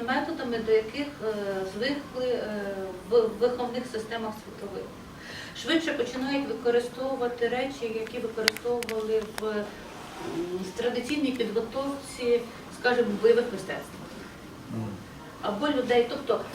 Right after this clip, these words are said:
Speaker 1: е, людина повинна перестати боятися, е, сама себе. Людина пере-, повинна пере-, в неї нема, повинно бути запобіжників у мізках. Вона повинна навчитися довіряти не тільки розуму,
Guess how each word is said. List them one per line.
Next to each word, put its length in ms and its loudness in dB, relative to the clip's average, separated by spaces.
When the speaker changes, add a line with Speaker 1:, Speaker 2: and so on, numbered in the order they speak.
Speaker 1:
е, 280 10
людина 480 8
повинна 480 4
перестати 580 4
боятися, 680 2
е, 340 -4
сама 220 0
себе. 200 -8
Людина 260 4
пере-, 160 4
повинна 480 2
пере-, 320 6
в 40 0
неї 180 0
нема, 200 0
повинно 440 -2
бути 260 2
запобіжників 840 -2
у 40 -2
мізках. 380 2
Вона 220 -2
повинна 360 0
навчитися 540 -4
довіряти 540 4
не 60 0
тільки 540 4
розуму, 500 6